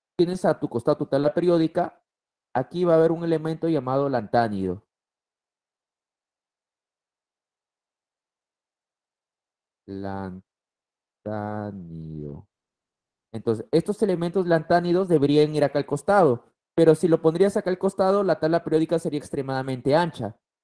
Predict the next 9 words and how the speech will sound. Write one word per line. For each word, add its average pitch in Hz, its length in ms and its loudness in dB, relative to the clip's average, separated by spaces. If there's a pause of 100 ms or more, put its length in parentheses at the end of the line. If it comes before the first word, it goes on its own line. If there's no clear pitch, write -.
(180)
Entonces, 180 400 -4
para 160 280 2
que 160 80 -6
se 147 140 -2
vea 175 180 2
simétrica 180 640 -4
estos 175 260 -4
elementos 156 440 -4
lantánidos, 165 840 -2